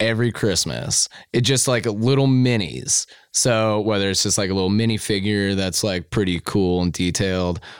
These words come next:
or, um, like, I got this Star Wars X-Wing where it's, like, the size of a minifigure.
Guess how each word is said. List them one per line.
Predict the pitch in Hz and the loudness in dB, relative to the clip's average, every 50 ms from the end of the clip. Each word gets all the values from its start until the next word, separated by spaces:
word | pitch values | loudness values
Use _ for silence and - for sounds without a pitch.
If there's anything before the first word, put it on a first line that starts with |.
| - - _ - | -20 -14 _ -2
or, | 104 101 98 95 92 92 90 87 85 82 80 80 - - - | 0 0 2 2 0 0 0 0 0 0 -2 -2 -4 -4 -4
um, | 95 87 85 82 82 73 73 71 73 73 67 - - _ - | -2 -2 -2 -2 -2 -2 -4 -4 -4 -6 -6 -8 -10 _ -4
like, | 104 101 85 85 78 - - - - _ _ _ _ _ _ _ | -2 0 0 -2 -4 -6 -8 -14 -14 _ _ _ _ _ _ _
I | - 110 | -4 -2
got | 107 110 101 - | -2 -2 -2 -2
this | - 82 - | -2 -2 -2
Star | - - 123 110 95 | -2 0 0 0 0
Wars | 92 87 85 82 - - | 0 0 -2 -4 -4 -4
X-Wing | - 104 98 - - - 123 123 117 120 120 123 123 131 131 127 - _ | -4 -2 -2 -2 -2 0 0 0 2 2 2 2 0 0 0 -2 -6 _
where | - 110 110 | -2 0 0
it's, | 104 92 - | 0 0 -2
like, | - 95 - | -2 -2 -2
the | - 76 | -4 -2
size | - - - 104 90 92 95 104 101 110 | -2 -2 0 0 -2 -2 -2 -2 -2 0
of | 107 104 | 0 2
a | 113 | 2
minifigure. | 113 113 120 123 123 120 - - 135 135 131 143 151 151 156 160 160 | 2 2 2 2 0 0 0 -2 0 2 2 2 4 4 2 2 0